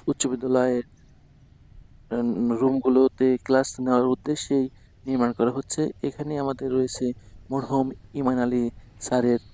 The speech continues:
উম, কবর, যিনি এই প্রতিষ্ঠানের প্রথম, আহ, প্রধান শিক্ষক। আপনারা দেখতে পাচ্ছেন, আমরা আ-, আরও একটু আগায় যাই। এখানে সামনে আপনারা দেখতে পাবেন, আহ,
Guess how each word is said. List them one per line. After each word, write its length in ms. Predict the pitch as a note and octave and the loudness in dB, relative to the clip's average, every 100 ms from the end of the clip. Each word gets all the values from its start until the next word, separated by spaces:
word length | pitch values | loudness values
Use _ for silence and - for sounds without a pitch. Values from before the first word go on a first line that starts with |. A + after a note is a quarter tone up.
| - - - - - | -20 -20 -20 -16 -12
উম, 120 | A#2 | -8
কবর, 380 | - A#2 C3+ D#3 - | 0 2 2 0 -4
যিনি 460 | - B2 B2+ B2+ - - - - - - - - - - - - | -6 -2 -2 -2 -6 -12 -20 -20 -20 -20 -20 -20 -20 -20 -20 -4
এই 160 | C3 B2 | -2 0
প্রতিষ্ঠানের 640 | - C3 C3+ - C3 B2+ | 0 0 0 0 0 0
প্রথম, 540 | A#2+ C3 B2+ - C3+ B2 - - - - - - - - | 0 -2 -2 0 0 0 -14 -20 -20 -20 -20 -20 -18 -8
আহ, 400 | A2 A2 F2 - | -4 -4 -6 -6
প্রধান 240 | C3 C3 | -6 -4
শিক্ষক। 460 | C3+ - - - D#3+ - - - - - - - - - - - - - | -6 -8 -2 0 0 -2 -20 -20 -20 -20 -20 -20 -20 -20 -20 -20 -20 -4
আপনারা 260 | A#2+ B2 C3+ | -4 0 -2
দেখতে 280 | C3+ - C#3+ | -2 -2 2
পাচ্ছেন, 600 | C#3+ - - D3 D3+ D3+ | 2 2 0 0 0 -4
আমরা 480 | - B2+ C3 C3+ C3+ | 0 0 2 2 2
আ-, 340 | - A#2+ - | 2 0 2
আরও 100 | B2+ C3 | 2 -2
একটু 240 | - D3 | -2 0
আগায় 340 | B2+ C3+ C3 B2 - | 0 0 -4 -4 -4
যাই। 320 | C#3 D3 E3+ - | 0 0 -2 -6
এখানে 520 | B2+ C3+ C3+ C#3 C#3 - - - - - | -6 -4 -2 -4 -6 -12 -18 -18 -16 -2
সামনে 240 | C3 C#3 D3+ | -2 2 0
আপনারা 200 | - C#3+ | 0 -2
দেখতে 280 | C3+ - | -2 2
পাবেন, 320 | C3+ C3 C#3 C#3+ - - - - - | 4 6 4 2 -10 -12 -12 -12 -8
আহ, 380 | A2+ A#2+ A2+ | -2 0 0